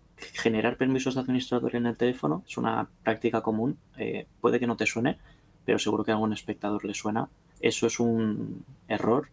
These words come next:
eh, bajo mi punto de vista, rutearlo. Instalar aplicaciones innecesarias. Eh, si tú te metes a Google Play, buscas linterna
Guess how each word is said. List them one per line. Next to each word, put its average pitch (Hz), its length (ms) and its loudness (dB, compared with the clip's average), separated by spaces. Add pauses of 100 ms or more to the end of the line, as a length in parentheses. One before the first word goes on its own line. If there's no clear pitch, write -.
(180)
eh, 104 400 -6
bajo 104 220 -4
mi 101 80 -2
punto 104 200 -4
de 107 80 2
vista, - 220 -2
rutearlo. 117 440 0 (500)
Instalar 123 460 2
aplicaciones 170 1120 2
innecesarias. 113 960 2 (540)
Eh, 127 260 4
si - 260 0
tú 196 240 4
te 208 160 2
metes 180 300 -2
a 160 80 4
Google 151 340 4
Play, 139 260 2
buscas 131 580 -2
linterna 123 720 0